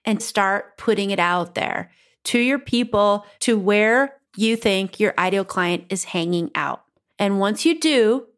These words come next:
you'll start to get feedback. You'll start to have conversations. You'll start to create marketing content around these pain points and these desires.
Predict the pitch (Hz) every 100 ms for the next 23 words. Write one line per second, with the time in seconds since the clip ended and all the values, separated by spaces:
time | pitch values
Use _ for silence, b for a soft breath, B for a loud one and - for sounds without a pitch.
0 | - 220 214 - 196 196 226 214 202 -
1 | - - 240 226 185 - 175 143 - -
2 | - _ _ 220 - 202 202 226 226 220
3 | - 208 226 247 - 202 185 - 170 160
4 | - _ _ _ 208 196 - 190 190 226
5 | - 247 190 196 196 _ _ _ _ 226
6 | 285 427 508 269 202 180 170 170 180 160
7 | - _ 196 196 208 294 349 240 196 -
8 | 180 170 208 285 349 - - _ 208 202
9 | 185 - 175 175 170 180 269 -